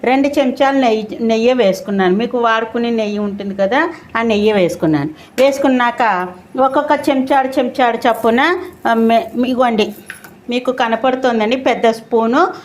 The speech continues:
ఆ, మినప్పప్పు వేసేసాను కదా. ఇక రెండు ఎండుమిరపకాయలు తీసుకుంటున్నాను అండి, గమ్మున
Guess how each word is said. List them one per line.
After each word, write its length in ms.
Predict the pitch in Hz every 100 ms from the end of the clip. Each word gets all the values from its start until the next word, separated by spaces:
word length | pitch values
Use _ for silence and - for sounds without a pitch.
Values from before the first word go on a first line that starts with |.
| - -
ఆ, 360 | 208 202 202 196 196 - - - - - -
మినప్పప్పు 640 | 233 240 240 190 - 190 196 - - - - - 233
వేసేసాను 560 | 233 240 247 247 202
కదా. 340 | 196 185 262 381 - - -
ఇక 180 | 254 269 240 233
రెండు 300 | 247 269 294
ఎండుమిరపకాయలు 800 | 269 240 262 285 285 285 277 262
తీసుకుంటున్నాను 600 | 254 220 - 214 226 208
అండి, 200 | 185 -
గమ్మున 460 | 226 226 247 240